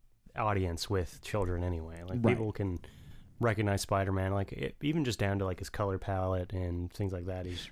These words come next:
Speaker 2: I
Speaker 1: one
Speaker 2: mean,
Speaker 1: of the
Speaker 2: he
Speaker 1: most globally recognized
Speaker 2: he, he
Speaker 1: figures.
Speaker 2: it,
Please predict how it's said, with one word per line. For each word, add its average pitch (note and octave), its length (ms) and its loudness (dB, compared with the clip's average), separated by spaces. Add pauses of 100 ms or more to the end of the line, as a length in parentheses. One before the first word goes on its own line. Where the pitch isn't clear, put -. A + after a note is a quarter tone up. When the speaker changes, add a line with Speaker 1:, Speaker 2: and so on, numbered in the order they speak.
Speaker 2:
I - 60 -2
Speaker 1:
one E3 100 8
Speaker 2:
mean, D#3+ 120 10
Speaker 1:
of D#3+ 40 10
the F3 100 10
Speaker 2:
he - 60 8
Speaker 1:
most G2 320 0
globally F2 600 0 (400)
recognized F#2+ 800 2
Speaker 2:
he, D2 200 -6 (400)
he E3 200 10
Speaker 1:
figures. G3 480 6 (140)
Speaker 2:
it, D#3+ 260 6